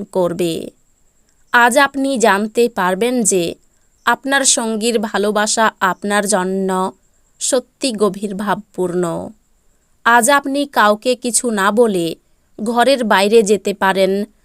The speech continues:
একান্তে সময় কাটাতে। আপনি একাই থাকবেন, কিন্তু শান্ত থাকতে পারবেন না।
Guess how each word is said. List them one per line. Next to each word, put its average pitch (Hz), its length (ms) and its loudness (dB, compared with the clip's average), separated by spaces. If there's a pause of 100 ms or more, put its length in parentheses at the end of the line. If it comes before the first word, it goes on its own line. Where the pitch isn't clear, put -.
(220)
একান্তে 254 640 2
সময় 196 460 -2
কাটাতে। 180 520 -4 (840)
আপনি 247 320 0 (180)
একাই 247 400 -2
থাকবেন, 185 440 0 (600)
কিন্তু 269 360 -2
শান্ত 208 380 -4 (120)
থাকতে 220 460 -6
পারবেন 175 460 -2 (160)
না। 170 160 0